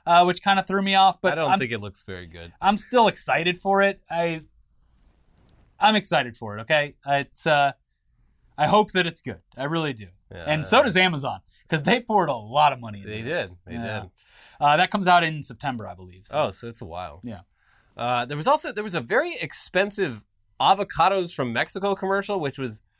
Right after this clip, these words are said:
Speaker 2: ironically timed because just hours before the Super Bowl was set to begin, the United States suspended all imports of Mexican <laughs> avocados due to, due to an alleged threat against a safety inspector.
Speaker 1: Yeah,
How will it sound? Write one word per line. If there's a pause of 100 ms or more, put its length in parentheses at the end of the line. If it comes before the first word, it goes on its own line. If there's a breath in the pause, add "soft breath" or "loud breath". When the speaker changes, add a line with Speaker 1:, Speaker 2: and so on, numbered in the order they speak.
(200)
Speaker 2:
ironically
timed
because
just
hours
before
the
Super
Bowl
was
set
to
begin,
the
United
States
suspended
all
imports
of
Mexican
<laughs>
avocados (340 soft breath)
due
to,
due
to
an
alleged
threat
against
a
safety
inspector.
Speaker 1:
Yeah,